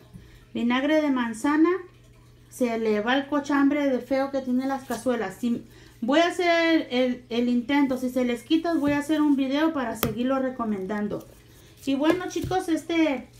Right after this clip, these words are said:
este es un video de mis compras del Dollar Tree después de tener días sin ir a mi tienda favorita, sí, el Dollar Tree. Yo, ya saben, entre más economices, mejor para ti.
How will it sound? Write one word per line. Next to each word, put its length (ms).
este 200
es 100
un 120
video 260
de 140
mis 180
compras 460
del 160
Dollar 340
Tree 260
después 360
de 100
tener 400
días 340
sin 180
ir 100
a 60
mi 120
tienda 360
favorita, 540
sí, 220
el 120
Dollar 340
Tree. 340
Yo, 720
ya 180
saben, 500
entre 260
más 240
economices, 760
mejor 360
para 320
ti. 280